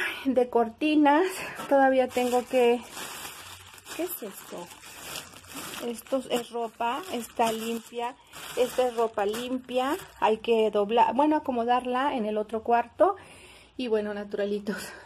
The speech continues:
este angelito se quedó de que mi hija Nayeli vivía aquí, aquí lo dejó, aquí lo voy a dejar, ese angelito. Y bueno,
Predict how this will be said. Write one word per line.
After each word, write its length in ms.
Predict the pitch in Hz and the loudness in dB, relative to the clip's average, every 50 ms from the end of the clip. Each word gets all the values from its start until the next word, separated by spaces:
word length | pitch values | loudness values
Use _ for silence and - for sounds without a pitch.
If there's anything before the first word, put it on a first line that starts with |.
| - - | -6 -2
este 260 | 240 240 233 - - | -2 -2 0 0 0
angelito 640 | 285 285 269 254 220 214 220 214 208 - 262 285 302 - - - - - - - - - - _ | 0 2 2 0 -2 -2 -4 -4 0 2 2 2 0 -2 -10 -20 -20 -20 -20 -20 -20 -20 -20 _
se 220 | - - 233 208 208 | -2 2 2 2 2
quedó 460 | 214 220 208 208 214 220 233 254 247 - - - - - - _ _ _ _ - | 2 0 0 0 2 2 0 0 0 -4 -12 -20 -20 -20 -20 _ _ _ _ -12
de 400 | 220 214 214 220 214 208 208 202 | -10 -8 -8 -8 -6 -8 -8 -6
que 140 | 208 208 208 | -4 -4 -2
mi 160 | 208 208 214 | -2 -2 -4
hija 240 | 214 208 208 247 240 | -6 -6 -4 -4 -4
Nayeli 560 | 233 220 208 196 214 214 220 220 233 226 - - - - - - - - - _ _ | -4 -4 -4 -4 -4 -4 -4 -4 -6 -6 -8 -12 -20 -20 -20 -20 -20 -20 -20 _ _
vivía 360 | - - 226 214 220 220 220 | -4 -4 -2 0 0 0 0
aquí, 460 | 214 208 208 - - 233 233 240 226 - | 0 0 -4 -10 -10 -8 -8 -8 -4 -2
aquí 320 | - 208 202 - - 247 | -2 -2 -2 -4 -4 -2
lo 140 | 226 233 233 | 0 2 2
dejó, 420 | 220 214 208 - - 240 240 240 - | 2 0 -2 2 6 6 6 6 6
aquí 340 | 262 247 240 - - 262 254 | 4 2 2 2 0 2 2
lo 120 | 247 233 | 4 4
voy 180 | 220 220 220 202 | 4 2 2 0
a 120 | 208 202 190 | -2 -6 -8
dejar, 500 | 185 180 - - 226 220 220 233 277 - - - - _ _ _ _ | -10 -4 0 2 4 6 6 4 2 0 -6 -20 -20 _ _ _ _
ese 220 | - 240 226 - 220 | -8 -6 -6 -4 -4
angelito. 760 | 220 208 202 202 190 190 202 202 202 - 233 240 - - - - _ _ - - - - - - - - - | -6 -4 -4 -6 -6 -6 -6 -8 -4 0 0 0 0 0 -4 -12 _ _ -20 -20 -20 -20 -20 -20 -20 -10 0
Y 120 | - 339 359 | 2 4 6
bueno, 320 | 294 269 208 196 185 185 | 6 6 4 2 -2 -6